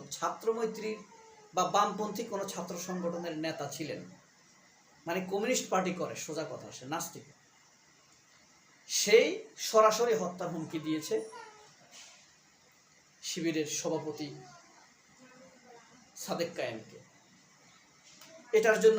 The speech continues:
উস্কানি দিয়েছে শাহেদ আলম, আর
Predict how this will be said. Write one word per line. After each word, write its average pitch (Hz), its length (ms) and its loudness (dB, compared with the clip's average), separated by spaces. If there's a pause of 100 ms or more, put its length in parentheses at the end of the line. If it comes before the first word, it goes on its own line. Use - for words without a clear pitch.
(160)
উস্কানি 202 400 4
দিয়েছে 196 260 0 (140)
শাহেদ 165 340 0
আলম, - 180 -8 (2250)
আর 185 180 4